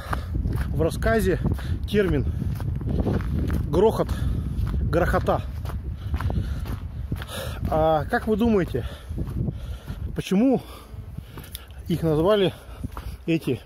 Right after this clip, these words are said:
приборы, грохотами? <laughs> Вот интересно, да? Простое русское слово грохот. Грохотами.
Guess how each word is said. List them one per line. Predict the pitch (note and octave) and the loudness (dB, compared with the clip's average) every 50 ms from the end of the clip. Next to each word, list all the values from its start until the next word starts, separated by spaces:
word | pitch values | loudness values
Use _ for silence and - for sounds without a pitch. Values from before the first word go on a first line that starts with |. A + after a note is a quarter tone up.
| - - | -4 -4
приборы, | C3+ B2+ C3+ F3+ G#3 G3+ F3+ - - - - - - - - - | -2 0 2 2 4 4 2 0 -2 -8 -20 -18 -14 -12 -10 -8
грохотами? | - B2 D3 C#3+ C3+ - E3+ D#3 - F#3 F3 D#3 C3+ A2+ - - - - - - - - - - - - - - - - - - - - | -2 0 0 0 0 0 -2 2 2 2 4 4 2 0 -2 -6 -12 -20 -16 -14 -14 -10 -10 -10 -10 -10 -12 -12 -10 -8 -8 -8 -2 2
<laughs> | - F3+ C#3+ - - - - - - - - - - | 2 2 2 0 -6 -16 -18 -16 -16 -16 -16 -8 -4
Вот | D#3 D#3 D#3 | -2 0 0
интересно, | F3 E3+ - G3 G3 G#3 E3 - B2+ | 0 0 0 2 2 2 2 2 0
да? | A#2 C#3+ F#3+ F#3+ - - - - - - - - - - - - - - - - - - - - - - | 2 2 2 2 0 -6 -14 -14 -14 -16 -14 -12 -12 -10 -12 -12 -14 -16 -18 -18 -20 -18 -14 -12 -8 -6
Простое | - - - - - G3+ F#3+ F3+ | -4 -4 -2 0 2 2 4 2
русское | F#3+ E3 - - D3 | 2 -2 -4 -6 -4
слово | - E3 D3+ C#3 B2+ | -2 0 0 0 2
грохот. | B2+ D3 E3+ D#3 - C3+ - - - - - - - - - - - - - - - - - - - | 2 2 2 2 2 -2 -4 -4 -8 -10 -10 -12 -12 -12 -12 -12 -12 -12 -12 -14 -12 -10 -10 -8 -6
Грохотами. | - B2+ A2+ - D#3 - - E3+ D3+ C#3 A#2+ G2+ | -4 -4 -4 -4 -4 0 2 2 2 2 0 -2